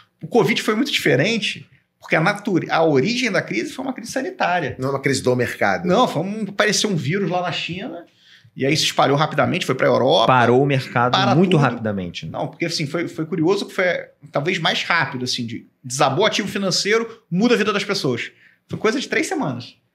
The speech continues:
Speaker 1: Não sei se vocês lembram,
Speaker 2: Sim,
Speaker 1: a gente
Speaker 2: sim.
Speaker 1: lá em dois mil e vinte no escritório, caramba.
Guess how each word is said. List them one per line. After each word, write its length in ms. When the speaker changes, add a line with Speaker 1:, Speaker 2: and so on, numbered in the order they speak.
Speaker 1:
Não 60
sei 160
se 140
vocês 280
lembram, 220
Speaker 2:
Sim, 60
Speaker 1:
a 60
gente 160
Speaker 2:
sim. 40
Speaker 1:
lá 100
em 40
dois 160
mil 100
e 40
vinte 240
no 60
escritório, 580
caramba. 600